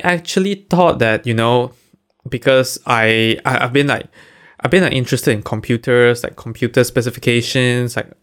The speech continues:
building computers, like, even studying, like, uh, things about mobile phone and all that. So I've, I've always thought that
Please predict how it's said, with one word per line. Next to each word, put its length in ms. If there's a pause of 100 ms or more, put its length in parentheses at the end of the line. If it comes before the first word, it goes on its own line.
building 300
computers, 640
like, 140
even 220
studying, 600
like, 140 (680)
uh, 540
things 240
about 460 (100)
mobile 380
phone 280
and 180
all 180
that. 240
So 300 (480)
I've, 520
I've 180
always 340
thought 360
that 280